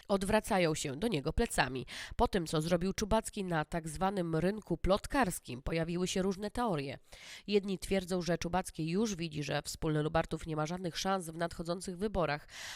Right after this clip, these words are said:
a Paśnik przegra je z kretesem i ewakuuje się z tonącego okrętu.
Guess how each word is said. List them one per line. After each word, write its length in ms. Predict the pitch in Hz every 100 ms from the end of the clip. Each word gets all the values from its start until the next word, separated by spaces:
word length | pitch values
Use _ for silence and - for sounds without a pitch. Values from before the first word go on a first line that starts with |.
| -
a 120 | 254
Paśnik 420 | 269 262 240 226
przegra 360 | - - 202 196
je 140 | 180
z 60 | 165
kretesem 560 | - 214 196 - 160 156
i 240 | - 160 -
ewakuuje 720 | 180 185 220 - 240 147 139
się 180 | 175 165
z 80 | -
tonącego 540 | 214 214 202 180 170
okrętu. 500 | 185 226 180 139 143